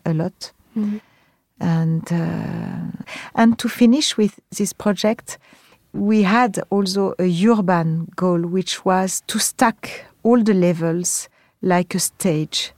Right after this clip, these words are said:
Speaker 2: Mm-hmm.
Speaker 1: facing the square. So the,
Speaker 2: Mm-hmm.
Speaker 1: the constraint of the sun course was really helpful to respect the program, but also to create the whole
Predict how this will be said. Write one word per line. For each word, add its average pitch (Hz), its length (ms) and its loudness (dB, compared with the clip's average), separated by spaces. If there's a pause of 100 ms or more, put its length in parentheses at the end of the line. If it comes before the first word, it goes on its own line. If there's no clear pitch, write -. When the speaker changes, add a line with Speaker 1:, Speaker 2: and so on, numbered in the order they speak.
(140)
Speaker 2:
Mm-hmm. 196 280 -4
Speaker 1:
facing 180 580 -2
the 170 100 -2
square. - 560 -8
So 175 400 -2
the, 185 80 -2
Speaker 2:
Mm-hmm. 185 220 0 (220)
Speaker 1:
the 190 100 -4
constraint 208 760 -2 (100)
of 175 140 -8
the - 80 -6
sun 185 260 -2
course - 460 -4
was 175 300 0 (240)
really 202 260 2
helpful 185 680 -2 (600)
to 202 140 -2
respect 180 460 0
the 240 60 -2
program, 208 680 -2 (480)
but 202 240 0
also 220 340 2
to 208 220 -6
create 220 800 0 (400)
the 190 160 4
whole 233 400 4